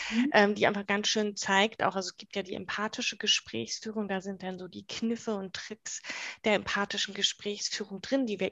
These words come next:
Speaker 2: idealerweise den ganzen Tag haben, vom aktiven Zuhören bis,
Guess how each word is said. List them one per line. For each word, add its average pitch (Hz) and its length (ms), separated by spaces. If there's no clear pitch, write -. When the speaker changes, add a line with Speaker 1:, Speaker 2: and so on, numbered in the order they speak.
Speaker 2:
idealerweise 208 760
den 202 60
ganzen 208 320
Tag - 300
haben, 214 260
vom 202 200
aktiven 190 500
Zuhören 202 480
bis, 220 240